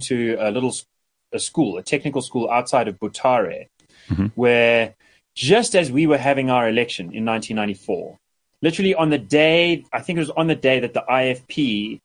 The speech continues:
Speaker 1: sort of said, "Okay, we'll get on the ballot," which effectively ended the People's War, and those stickers were being put there, and it's like, uh, okay, suddenly the political deaths are coming down, and, and, and, and we are gonna go forward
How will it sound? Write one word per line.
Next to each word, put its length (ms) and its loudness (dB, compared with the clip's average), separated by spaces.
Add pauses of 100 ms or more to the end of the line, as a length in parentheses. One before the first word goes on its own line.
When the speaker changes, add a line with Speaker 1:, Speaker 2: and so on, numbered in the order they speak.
(220)
Speaker 1:
sort 220 -2
of 100 -4
said, 300 0
"Okay, 340 0
we'll 200 -2
get 280 2
on 160 0
the 60 0
ballot," 520 -2 (260)
which 160 -6
effectively 680 -2
ended 300 0
the 60 -4
People's 480 -4
War, 540 2 (240)
and 180 -2
those 200 -2
stickers 400 -2
were 120 -4
being 200 -4
put 260 -8
there, 140 4
and 100 -2
it's 140 -6
like, 200 0 (180)
uh, 140 -2 (180)
okay, 160 -4
suddenly 560 0
the 180 -4
political 400 -2
deaths 280 0
are 60 -4
coming 300 -2
down, 340 0
and, 140 -6
and, 220 -10
and, 220 -6
and 160 -6
we 120 -4
are 180 4
gonna 180 -4
go 180 0
forward 400 -2